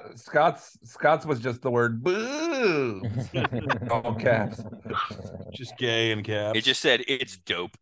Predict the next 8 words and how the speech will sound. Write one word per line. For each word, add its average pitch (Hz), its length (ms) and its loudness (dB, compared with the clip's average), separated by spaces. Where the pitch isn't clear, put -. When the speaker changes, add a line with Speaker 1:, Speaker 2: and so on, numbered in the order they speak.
Speaker 3:
It's 107 240 -8
dope. 95 340 -8
Um, 131 600 4
Scott, 165 400 4
high 151 140 2
spot, 151 320 2
low 151 160 0
spot. 117 400 -2